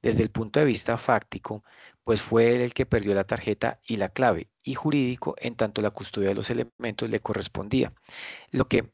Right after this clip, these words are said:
impide que surja para el banco cualquier carga resar-, de resarcimiento. Ahora, si quien encontró el aludido plástico acude a las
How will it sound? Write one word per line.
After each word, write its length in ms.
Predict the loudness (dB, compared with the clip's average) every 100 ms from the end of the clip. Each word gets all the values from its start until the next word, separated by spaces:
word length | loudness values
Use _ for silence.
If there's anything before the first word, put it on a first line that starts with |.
| _
impide 460 | -8 2 4 4
que 120 | 2
surja 320 | -2 -2 -2 0
para 160 | 0
el 60 | 2
banco 300 | 0 -2 -6
cualquier 460 | -8 -6 -4 -4
carga 380 | -2 -4 -2 -4
resar-, 420 | -4 -4 -4 -8 -12 _
de 340 | -16 -6 -2
resarcimiento. 800 | -2 -2 -4 -6 -4 -4 -4 -10 -18 _ -20 -20 -20 -2
Ahora, 540 | 4 6 6 0 -8 _ _ _ -20 -20 _ _
si 180 | -6 -6
quien 420 | 2 4 4 0 -12 -6
encontró 520 | -6 -2 -4 0 2
el 80 | 2
aludido 380 | 2 0 0
plástico 540 | 0 2 0 -2 -4 -4
acude 460 | -2 0 2 2 2
a 100 | 0
las 280 | 0 -4